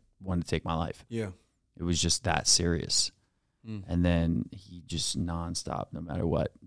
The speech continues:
Speaker 1: like, "Let's go, get up, get your shoes on, do something. Let's go for a walk. Let's go." Like, whatever it takes,
Speaker 2: Yeah.
Speaker 1: you need to do something to get out of this darkness that you're feeling.
Speaker 2: Yeah. Y-,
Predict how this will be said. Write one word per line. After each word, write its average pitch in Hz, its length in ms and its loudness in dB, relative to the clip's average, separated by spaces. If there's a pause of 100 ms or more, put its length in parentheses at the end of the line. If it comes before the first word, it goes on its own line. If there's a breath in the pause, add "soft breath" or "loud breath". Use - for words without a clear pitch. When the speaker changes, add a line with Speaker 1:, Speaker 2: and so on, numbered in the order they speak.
Speaker 1:
like, - 160 -6 (320)
"Let's - 200 -2
go, 82 220 0 (160)
get 92 140 4
up, 90 240 2 (520)
get 98 120 4
your 98 80 4
shoes 95 300 4
on, 85 240 0
do 107 120 4
something. 92 460 4
Let's 90 160 -2
go 104 140 4
for 104 120 4
a 98 60 8
walk. 95 380 6
Let's 92 180 0
go." 110 180 0
Like, 92 240 0
whatever 135 460 6
it 104 120 2
takes, - 560 2
Speaker 2:
Yeah. 101 240 -8 (260)
Speaker 1:
you 104 140 -12
need 113 240 6
to 101 80 2
do 95 160 2
something 104 500 4
to 87 80 2
get 87 140 2
out 87 180 2
of 85 80 -2
this - 400 4 (680)
darkness 95 500 2
that - 80 -4
you're 80 160 0
feeling. 76 440 -2
Speaker 2:
Yeah. 110 200 0 (180)
Y-, 123 180 -16